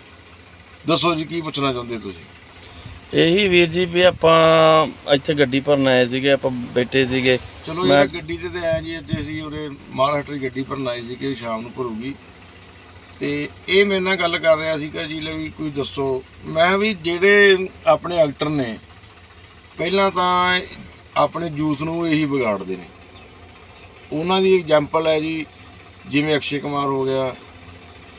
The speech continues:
Speaker 1: ਸ਼ਾਹਰੁਖ ਖਾਨ, ਅਹ, ਹੋ ਗਿਆ, ਤੇ ਅਜੇ ਦੇਵਗਨ ਹੋ ਗਿਆ। ਪਹਿਲਾਂ ਇਹ ਜੋ ਉਹਦੀ ਦਿੰਦੇ ਹੁੰਦੇ ਆ ਮਸ਼ਹੂਰੀ, ਵਿਮਲ ਦੀ, "ਜਵਾਂ ਕੇਸਰੀ,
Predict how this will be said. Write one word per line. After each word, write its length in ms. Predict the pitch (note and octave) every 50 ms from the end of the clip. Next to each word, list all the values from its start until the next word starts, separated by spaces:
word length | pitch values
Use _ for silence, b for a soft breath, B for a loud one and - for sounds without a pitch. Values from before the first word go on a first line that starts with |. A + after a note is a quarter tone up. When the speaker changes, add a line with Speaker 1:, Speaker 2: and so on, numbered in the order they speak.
| - -
Speaker 1:
ਸ਼ਾਹਰੁਖ 360 | - B2 B2 B2+ C#3+ D#3+ D3+
ਖਾਨ, 300 | C#3 C#3 C3+ C3+ C3+ C3+
ਅਹ, 160 | B2+ - B2+
ਹੋ 360 | C3 C3 C3 B2+ A#2+ A#2+ A#2+
ਗਿਆ, 340 | A#2 B2 B2 B2 B2 A#2+ A#2 - - - - - - - - - - - - -
ਤੇ 120 | - C#3+ - C#3+ C3+
ਅਜੇ 160 | B2+ C3 B2
ਦੇਵਗਨ 400 | A2 G#2+ G#2 G2 F#2+ G2 F#2+ F#2
ਹੋ 80 | F2+ D#2+
ਗਿਆ। 160 | C#2+ D2+ D2 - - - - - - - - - - - - -
ਪਹਿਲਾਂ 400 | C3 C3+ C3+ F3 F#3+ G3 F#3+ F#3+
ਇਹ 320 | F#3 F#3 F#3+ F#3+ F#3+ F#3+
ਜੋ 280 | D#3+ C#3+ D3 F3 F3 E3+
ਉਹਦੀ 180 | F3 D#3+ F3+ F3+
ਦਿੰਦੇ 360 | D#3 D#3+ D#3 D3 D#3 D#3+ D#3+
ਹੁੰਦੇ 200 | D#3+ D#3 D3 D#3+
ਆ 60 | D#3+
ਮਸ਼ਹੂਰੀ, 460 | D#3+ D#3 C#3+ D#3+ D#3 D3+ D3+ D3+ C#3+ - - - - - - - - - - - -
ਵਿਮਲ 400 | C3 C3+ D3+ D#3 D#3+ D#3+ D#3 D#3
ਦੀ, 320 | D3 D#3 D#3 D3+ D3 C#3+ C3+ - - C#3
"ਜਵਾਂ 380 | C#3+ D3+ D3+ D#3 D3+ D3+ D3+
ਕੇਸਰੀ, 720 | C3+ A2+ D3 D3+ D3 B2+ C3+ C#3+ C#3+ C#3+ C#3+ C#3 C3+ C3+